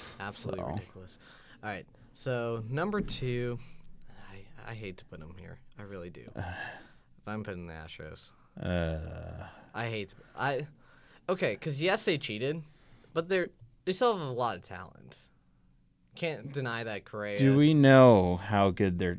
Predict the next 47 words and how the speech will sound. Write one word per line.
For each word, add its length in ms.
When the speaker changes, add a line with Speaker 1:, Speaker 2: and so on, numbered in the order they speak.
Speaker 1:
or 120
what 200
their 80
talent 400
looks 240
like 200
without 360
this? 200
'Cause 220
Bregman 460
was 140
pretty 280
new 280
in 120
seventeen. 720
I 100
know 140
Altuve 520
was 120
there 180
before, 480
and 100
he 100
wasn't 380
really 240
anything 340
special 580
until 300
seventeen. 720
Speaker 2:
But 180
Bregman 380
is 160
a 20
College 320
World 180
Series 280
star, 300
though. 180
Speaker 1:
Yeah, 300
but 240
that's 240
college. 760
That's 280
not 320
M 180
L 140
B. 400